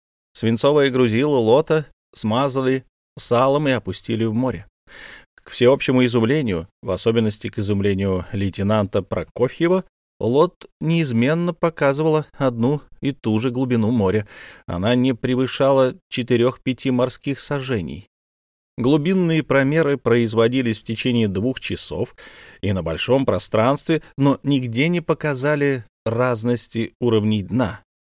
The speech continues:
что было бы неизбежно, если бы затонул такой город, как Алжир,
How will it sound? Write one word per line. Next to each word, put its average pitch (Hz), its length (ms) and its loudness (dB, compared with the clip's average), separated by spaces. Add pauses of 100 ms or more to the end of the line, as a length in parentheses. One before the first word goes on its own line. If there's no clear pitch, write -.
(300)
что - 220 -4
было 110 200 4
бы 110 260 2 (180)
неизбежно, 110 720 0
если 95 340 -6
бы 98 180 -2 (300)
затонул 104 540 0
такой 110 380 0
город, 113 400 2
как - 260 -6
Алжир, 120 480 -6